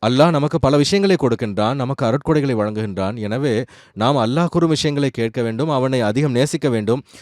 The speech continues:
ஒருவரிடம் அன்பு உருவாகும் போது தானாலேயே அவர் மீதான அச்சமும் உருவாகிவிடும். உதாரணமாக, தாய் தந்தையரிடம் அன்பு கொள்ளும் பிள்ளைகள் அவர் நம்மீது கோபமடைந்து விடக்கூடாது என்று பயந்து கொண்டே இருப்பார்கள். சரியா?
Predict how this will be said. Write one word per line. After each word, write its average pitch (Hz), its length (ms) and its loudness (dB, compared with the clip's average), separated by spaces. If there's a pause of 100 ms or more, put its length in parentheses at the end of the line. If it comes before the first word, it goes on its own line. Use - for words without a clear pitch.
(100)
ஒருவரிடம் 151 520 8
அன்பு 165 280 2
உருவாகும் 165 320 6
போது 107 280 0
தானாலேயே 170 580 4
அவர் 147 300 2
மீதான 151 300 0
அச்சமும் 190 400 0
உருவாகிவிடும். 98 480 2 (160)
உதாரணமாக, 117 520 2
தாய் 139 320 2
தந்தையரிடம் 147 480 2
அன்பு 127 300 0
கொள்ளும் 143 300 2 (120)
பிள்ளைகள் 139 540 2 (460)
அவர் 151 220 4
நம்மீது 165 440 6
கோபமடைந்து 196 460 8
விடக்கூடாது 190 680 4
என்று 139 280 0
பயந்து 139 280 6
கொண்டே 165 240 2
இருப்பார்கள். 95 500 -4
சரியா? 98 440 -4